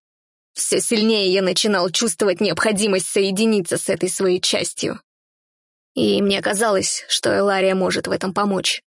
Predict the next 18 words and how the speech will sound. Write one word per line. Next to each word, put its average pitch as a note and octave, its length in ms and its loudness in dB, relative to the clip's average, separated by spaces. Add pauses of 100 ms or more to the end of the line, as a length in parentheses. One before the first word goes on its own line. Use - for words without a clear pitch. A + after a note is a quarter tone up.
(460)
Я G3 180 0
нашёл F#3 320 0
салфетки, A3 640 0
привёл G3+ 340 0
супругу F#3+ 500 0
в - 100 -10
порядок G#3 560 0
и C#4+ 60 4
одёрнул G3 560 2
подол, F#3+ 540 0
боясь F#3 440 0
не G3 100 0
устоять G3 480 0
и F3 40 -4
снова E3+ 400 0
превратиться G3 680 -4
в - 80 -16
чудовище. F#3 800 -2